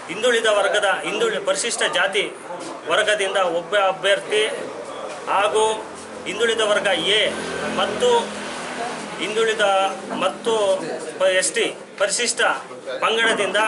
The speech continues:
ಒಬ್ಬರು ಅವಿರೋಧವಾಗಿ ಆಯ್ಕೆಯಾಗಿ ಒಟ್ಟು ಎಂ ಸಿ ಎಸ್ ಬೆಂಬಲಿತರು ಎಂಟು ಸ್ಥಾನಗಳನ್ನು ಪಡೆಯುವಲ್ಲಿ ಯಶಸ್ವಿಯಾಗಿದ್ದಾರೆ.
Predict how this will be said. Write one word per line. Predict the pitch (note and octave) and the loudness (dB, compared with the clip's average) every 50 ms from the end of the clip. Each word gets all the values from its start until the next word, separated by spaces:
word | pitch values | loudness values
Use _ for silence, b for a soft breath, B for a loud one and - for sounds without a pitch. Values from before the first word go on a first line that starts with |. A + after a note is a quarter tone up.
| G#3+ F#3+ E3+ | 0 0 -2
ಒಬ್ಬರು | F3 F#3 F3+ G3 G#3 G#3+ | -2 -2 0 0 0 0
ಅವಿರೋಧವಾಗಿ | F#3 E3+ F3 G3 G3+ G#3+ G#3 G3+ G3 F#3+ F#3 F#3 F3+ F#3 | 0 0 -2 -2 -2 -2 0 2 2 2 2 2 0 0
ಆಯ್ಕೆಯಾಗಿ | F#3 D#3+ D#3 F3+ F#3+ F#3+ F#3+ F#3 F3+ F3 E3+ E3+ F3+ G3+ G#3+ A3 G#3+ - - - - - E3 F3 F3+ F3+ - - - - - B2+ B2+ B2+ - C3 - - - - - - A2+ - | 0 2 2 2 0 0 -2 0 0 2 2 2 2 0 0 0 -2 -4 -6 -10 -10 -10 -10 -10 -8 -8 -8 -8 -8 -10 -12 -16 -18 -18 -18 -20 -18 -16 -16 -12 -12 -10 -2 0
ಒಟ್ಟು | F3+ G3 - - A#3 A3+ A3+ A3+ G#3+ F#3 - - - - - D3 | 0 0 0 0 2 4 4 4 2 0 -6 -12 -18 -16 -8 -4
ಎಂ | D#3 F3 G3 F#3+ | -4 -4 -2 -2
ಸಿ | - A3 | 0 2
ಎಸ್ | G#3+ G#3 G3+ | 2 2 2
ಬೆಂಬಲಿತರು | F3 F#3 F#3+ G3 G3 F#3+ F#3 F#3 G3 F#3+ G#3 F3+ D#3+ | 0 -2 0 0 0 -2 0 0 0 0 0 0 0
ಎಂಟು | F#3 G#3+ A#3 A#3 G#3 | 0 0 0 0 0
ಸ್ಥಾನಗಳನ್ನು | - - G3 F#3+ F#3+ F#3+ F3 F#3 F#3 F3+ F#3 F#3+ F#3+ | 0 0 0 2 2 2 2 0 0 0 -2 -2 -2
ಪಡೆಯುವಲ್ಲಿ | F#3 F3 F3 F3 E3+ F3 G3 A3 | -2 -2 -2 -2 -4 -2 -4 -4
ಯಶಸ್ವಿಯಾಗಿದ್ದಾರೆ. | F3+ C#3+ D3 - G3+ F3+ - - E3+ D#3+ D3+ D3+ D3+ C#3 C3+ C3+ C3 B2 | -4 -4 0 0 0 0 0 0 0 0 0 0 -2 -2 -2 0 0 0